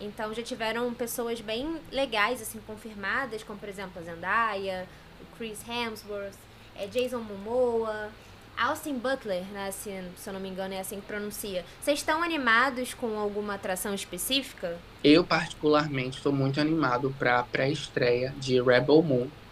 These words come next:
Speaker 2: né, que é o painel do Zack Snyder, junto com, eh, com o elenco,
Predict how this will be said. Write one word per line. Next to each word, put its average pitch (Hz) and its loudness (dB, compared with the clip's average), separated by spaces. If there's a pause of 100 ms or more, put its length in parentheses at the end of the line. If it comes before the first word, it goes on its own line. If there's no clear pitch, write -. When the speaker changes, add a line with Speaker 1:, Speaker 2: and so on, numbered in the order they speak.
(220)
Speaker 2:
né, 120 6
que - 2
é 143 8
o 135 4
painel 139 6
do 127 4
Zack 123 2
Snyder, 131 4
junto 127 2
com, 127 4 (420)
eh, 117 6
com 127 6
o 127 6
elenco, 127 2